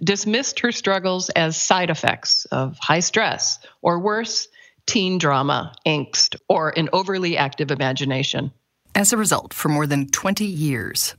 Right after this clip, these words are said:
Speaker 2: Michelle Yang kept her depression and bipolar disorder secret, while wondering if a normal, balanced life was even an option with those conditions.
Speaker 1: Recently, recognizing those questions and fears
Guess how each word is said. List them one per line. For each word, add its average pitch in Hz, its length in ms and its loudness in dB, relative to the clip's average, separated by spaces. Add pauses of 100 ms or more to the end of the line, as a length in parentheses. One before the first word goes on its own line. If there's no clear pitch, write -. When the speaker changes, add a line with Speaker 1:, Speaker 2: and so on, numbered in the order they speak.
(120)
Speaker 2:
Michelle 196 420 2
Yang 165 440 -2
kept - 320 -2
her 143 120 -2
depression 175 680 -2 (280)
and 156 160 4
bipolar 160 500 -2
disorder 123 640 -2
secret, - 540 -4 (320)
while 170 260 2
wondering 143 600 -2 (400)
if 175 180 2
a 165 80 4
normal, 190 680 2
balanced 175 760 0
life 147 520 0 (140)
was 139 360 0 (140)
even 180 320 0
an 147 260 0
option 180 440 0
with - 140 -6
those 117 180 -2
conditions. - 760 -4 (440)
Speaker 1:
Recently, 156 760 0 (140)
recognizing 240 840 0
those 165 240 0
questions 226 640 0
and 196 160 -2
fears 190 560 0